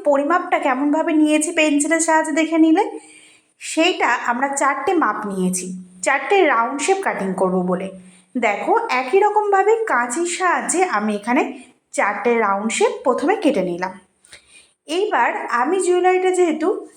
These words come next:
লাল রঙের বানাবো, তাই আমি এখানে লাল রঙের কাপড় ইউজ করছি। কাপড়টিকে আগে সঠিক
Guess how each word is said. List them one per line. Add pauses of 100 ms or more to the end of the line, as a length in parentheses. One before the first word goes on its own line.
(220)
লাল
রঙের
বানাবো,
তাই
আমি
এখানে (140)
লাল
রঙের
কাপড়
ইউজ
করছি। (1120)
কাপড়টিকে
আগে
সঠিক